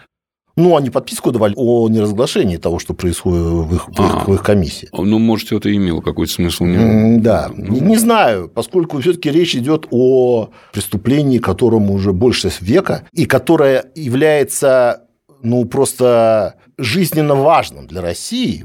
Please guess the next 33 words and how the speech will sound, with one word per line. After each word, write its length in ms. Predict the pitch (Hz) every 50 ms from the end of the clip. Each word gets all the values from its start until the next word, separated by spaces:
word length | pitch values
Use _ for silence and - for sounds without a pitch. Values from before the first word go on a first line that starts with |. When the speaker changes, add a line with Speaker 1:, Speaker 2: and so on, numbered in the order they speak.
| - -
Speaker 1:
выяснение 560 | 104 98 - - 117 104 90 78 78 82 78
обстоятельств. 580 | - 92 - - - 113 107 98 101 110 104 123
Speaker 2:
Нужна 140 | 123 110 123
гласность, 360 | 110 82 - - 73 - -
вы 80 | -
считаете, 320 | - - - - - - -
полная? 300 | - 85 78 76 78 76
Speaker 1:
Конечно. 460 | 127 131 127 107 80 65 - - -
Speaker 2:
И 40 | 98
прозрачность? 500 | - 101 101 92 95 78 78 - - - -
Speaker 1:
Конечно. 500 | 139 135 139 113 80 - - - _ _ _ _
Мы 220 | - 220 226 220 180
же 80 | 147 240
не 60 | 143 147
расследуем 500 | 147 - - 196 185 165 123 117 110 107
убийство 360 | 104 107 107 101 - 101 101
гражданина 520 | 92 101 101 98 107 107 104 101 95 92
Р. 300 | 95 95 92 85 76 - -
Там. 360 | - 80 76 67 65 73 78
Все 180 | - - - 190
умерли 460 | 196 214 214 196 156 135 117 113 98
уже 240 | 95 87 82 92 90
давно, 340 | 95 95 90 90 87 80 78
и 240 | 85 95 98 101 101
потерпевшие, 880 | - 127 113 - 135 117 - 185 190 170 - - 139 139 120 110 104
Speaker 2:
Да, 60 | 98
Speaker 1:
и 60 | 98 95
Speaker 2:
навредить 520 | 98 98 110 110 104 101 120 135 123 - 117
никому 640 | 107 101 101 101 92 - 107 104 101 107 110 110
вроде 340 | 107 101 98 98 95 95 92
уже. 140 | 90 95 95
Speaker 1:
обвиняемые, 720 | 90 87 104 107 113 147 170 180 180 165 156 147 135 113
да. 260 | 107 110 95 85